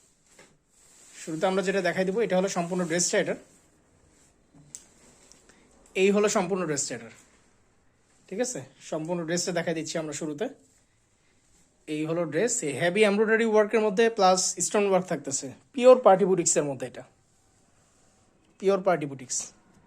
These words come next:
দুর্দান্ত একটা আইটেম থাকতেছে। যার যার লাগবে, দ্রুত স্ক্রিনশট দিয়ে অর্ডারগুলো কনফার্ম করতে হবে,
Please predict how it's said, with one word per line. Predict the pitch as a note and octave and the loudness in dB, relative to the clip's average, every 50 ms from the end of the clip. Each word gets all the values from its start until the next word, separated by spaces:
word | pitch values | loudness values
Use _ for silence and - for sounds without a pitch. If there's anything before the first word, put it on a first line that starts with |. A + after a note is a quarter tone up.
| _ _ _ _ _ _ _ _ _ _ _ _ _ _ _ _ _ _ _ _ _ _ _ _ _ _ _ - | _ _ _ _ _ _ _ _ _ _ _ _ _ _ _ _ _ _ _ _ _ _ _ _ _ _ _ -20
দুর্দান্ত | B2+ C3 D#3 F#3+ F#3 G3+ G#3+ G#3 G3 G#3+ | -10 -6 -4 -4 0 0 0 0 2 0
একটা | G3 - - G3 F#3 | -2 0 0 0 0
আইটেম | F#3 F3+ F#3 F#3 F3+ | 2 0 -2 -2 -4
থাকতেছে। | F#3+ F3+ - F#3 E3+ - C4 | -4 -4 -4 -4 -2 0 0
যার | B3+ F3+ F#3+ F#3 G3 | 2 2 2 4 4
যার | A3+ A3 A3 | 4 6 6
লাগবে, | A3+ G#3+ G#3+ C4+ D4 C#4 C#4+ - - - B2+ | 4 4 4 4 2 2 -2 -10 -20 -18 -10
দ্রুত | C3 F#3+ A3 - B3+ A#3+ A3+ | -6 -6 -2 0 0 0 0
স্ক্রিনশট | - - B3 A3+ - A#3 A3 | 0 0 -2 0 2 2 2
দিয়ে | G3+ A3 G#3 | 4 4 4
অর্ডারগুলো | G3 G3 F#3+ F#3 F#3+ F#3 F#3+ | 4 2 2 2 0 -2 -2
কনফার্ম | E3 - G3+ E3+ D3 | -4 -6 -6 -6 -8
করতে | D3+ C#3+ - | -8 -10 -10
হবে, | C3+ B2+ | -10 -10